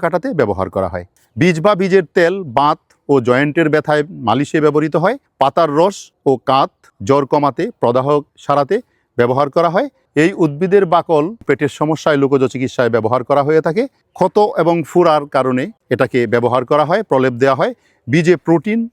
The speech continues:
ও তেল দুটাই থাকে, যা শক্তিবর্ধক খাদ্য হিসাবে আদিবাসী জনগোষ্ঠী ব্যবহার করে থাকেন। এটা একটা বড় ছায়াদানকারী পর্ণমোচী উদ্ভিদ।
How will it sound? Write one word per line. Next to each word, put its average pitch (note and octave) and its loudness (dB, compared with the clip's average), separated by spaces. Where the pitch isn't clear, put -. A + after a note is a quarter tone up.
ও - 2
তেল C#3 2
দুটাই D3+ 0
থাকে, D#3 -2
যা A#2 2
শক্তিবর্ধক E3 0
খাদ্য B2+ -4
হিসাবে C#3 0
আদিবাসী C#3+ -2
জনগোষ্ঠী C3+ 0
ব্যবহার G#2+ 2
করে G2+ 0
থাকেন। D#2+ -10
এটা F3+ 2
একটা A3 0
বড় F3 2
ছায়াদানকারী F3 0
পর্ণমোচী D#3 0
উদ্ভিদ। E3+ -4